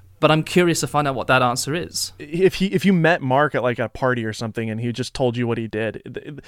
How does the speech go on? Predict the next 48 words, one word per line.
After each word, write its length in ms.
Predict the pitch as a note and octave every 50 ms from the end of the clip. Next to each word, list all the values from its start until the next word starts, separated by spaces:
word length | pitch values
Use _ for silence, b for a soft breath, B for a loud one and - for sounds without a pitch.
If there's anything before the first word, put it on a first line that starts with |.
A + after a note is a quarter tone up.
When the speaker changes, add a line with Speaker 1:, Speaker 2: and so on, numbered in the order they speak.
| B B B
Speaker 2:
just 180 | - A3 F#3 F3+
that 160 | A3 A3 A3+
alone 380 | G3 D#3 C#3 C#3+ D3 D#3 D3+ C3
would 100 | A#2+ A2
be 80 | B2
fascinating. 480 | A2+ - B2+ B2+ B2+ - - A2+ G#2 A2
He's 140 | A#2+ B2 -
just 180 | - - -
this 160 | - C#3+ B2+ -
Speaker 1:
Mm-hmm. 140 | C#3 C3+ D3
Speaker 2:
amazing 640 | C#3+ C#3 C3+ C#3 C#3 C#3+ C3 C#3 C3 B2+ B2 B2+ - _
engineer. 560 | C3+ C#3 C#3+ A#2+ B2 A#2 A2+ A#2+ A#2+ G#2+ -
So, 360 | - - - C3 A#2 A2 G#2 B B B B B B B B B B
uh, 240 | - B2 A#2+ A#2 A2+ A2
again, 260 | C3 B2 - F3 C3+
it 40 | A#2+
comes 220 | - C#3 C3 A#2
back 240 | - _ - B2+ A#2+ -
to 80 | -
the 80 | A#2+ G#2+
talent. 320 | - C3 A#2+ A2+ G#2+ G2
Okay, 240 | A#2 F3+ E3 G3+ D#3+
so 340 | - - G3 F3+ D#3+ C3+ - _ _ _ _ _ - B B B - -
I 120 | D3 D3+
keep, 300 | - - - G#3 G3+ - -
I'm 140 | D#3 D#3+ C#3+
so 160 | - F3+ E3+
sorry. 420 | - - C#3 A#2 A2+ A2 A2+ A#2+
I, 80 | - C3+
I 40 | C3+
rabbit 340 | C3+ D3+ D3 D#3 D3+ C#3+
trail 240 | - - D3+ C3+ B2+
like 240 | B2 A#2+ A#2 A2+ -
crazy 400 | - - C3+ A#2+ B2 A2 A#2 A2
here. 180 | A2 A2+ G#2+ - B B B B B B
That's 140 | - D#3 -
what 80 | F#3+ D#3+
podcasts 420 | - D#3 C#3+ C#3 - C#3 B2 -
are 40 | A#2+
for, 200 | - - A#2+ A2
though, 100 | G2+ F#2+
right? 340 | G2 G2+ G#2 A#2+ D3 - - -
Um, 340 | C3+ C3+ C3+ C3+ C3 B2+ C3+
Speaker 1:
Oh, 100 | D3 C#3+
yeah. 220 | C3+ B2 A2+ A#2+
Speaker 2:
so 200 | - - F3 F3
Logan 360 | D#3+ D3+ F3 G3 G#3 A3 G#3 F#3
Paul, 380 | - D#3 D3 C#3+ C#3 C#3 C3+